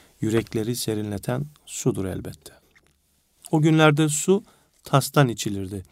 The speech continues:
Sadece o günlerde mi? Hatırlayın, çocukluğumuzda mahalle çeşmelerimizin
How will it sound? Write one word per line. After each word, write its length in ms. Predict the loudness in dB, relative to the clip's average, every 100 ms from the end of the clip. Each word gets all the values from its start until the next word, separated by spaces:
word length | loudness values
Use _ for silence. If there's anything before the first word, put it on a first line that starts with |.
| _
Sadece 480 | -4 2 4 4 2
o 120 | 0
günlerde 460 | 2 2 2 0 -4
mi? 180 | -8 -12 _ _ _ _ -8
Hatırlayın, 440 | -4 2 6 6 6
çocukluğumuzda 760 | 0 -4 -4 -4 -2 -2 -2
mahalle 540 | -2 -2 -2 -2 0 -2
çeşmelerimizin 1000 | -4 -6 -6 -4 -2 -2 -2 0 0